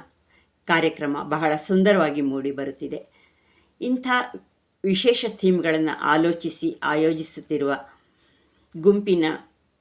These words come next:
ಸಂಸ್ಥಾಪಕ ನಿರ್ವಾಹಕಿ ಲತಾ ಜಗದೀಶ್ ಮೇಡಮ್ ಹಾಗೂ ಅವರವರ ಸರದಿಗೆ ಪದ್ಯಗಳನ್ನು ಕಳುಹಿಸಿ ವಿಡಿಯೋಗಳನ್ನು ಪ್ರಸಾರಕ್ಕೆ ಅಳವಡಿಸಿ ನಿರ್ವಹಿಸುತ್ತಿರುವ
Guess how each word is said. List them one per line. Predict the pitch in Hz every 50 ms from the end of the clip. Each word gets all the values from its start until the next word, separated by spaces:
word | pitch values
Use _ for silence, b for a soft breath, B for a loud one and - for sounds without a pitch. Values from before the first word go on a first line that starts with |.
| _ _ _ _ _ _ _ -
ಸಂಸ್ಥಾಪಕ | - - - 175 165 165 160 - - - 226 214 214 208 185 185
ನಿರ್ವಾಹಕಿ | 165 156 147 139 139 143 147 156 - 151 147
ಲತಾ | 139 135 127 127 - 165 170
ಜಗದೀಶ್ | 147 151 135 127 135 143 147 139 - -
ಮೇಡಮ್ | 143 139 131 143 180 214 214 - - b b b b b b b b b b b b _ - -
ಹಾಗೂ | 190 170 156 143 143 156
ಅವರವರ | 156 - - 165 170 180 185 175 156 151 147 151
ಸರದಿಗೆ | 147 - - 160 156 170 180 175 180 147 143 180 196 208 196 - _ _ _ _ _ _ _ _ _ b b b b b b b b _
ಪದ್ಯಗಳನ್ನು | - 185 165 151 165 185 170 165 165 165 160 160 156
ಕಳುಹಿಸಿ | 151 - 147 143 151 147 - - - 165 165 160 - - 165
ವಿಡಿಯೋಗಳನ್ನು | 160 160 170 175 190 190 175 151 156 147 151 151 151 147 151
ಪ್ರಸಾರಕ್ಕೆ | - 143 143 143 - 196 202 185 160 - - 170
ಅಳವಡಿಸಿ | - - 151 156 156 170 175 170 160 160 151 - - 160 156 - - -
ನಿರ್ವಹಿಸುತ್ತಿರುವ | 170 170 170 165 165 175 180 175 170 - - 160 - - 160 143 139 139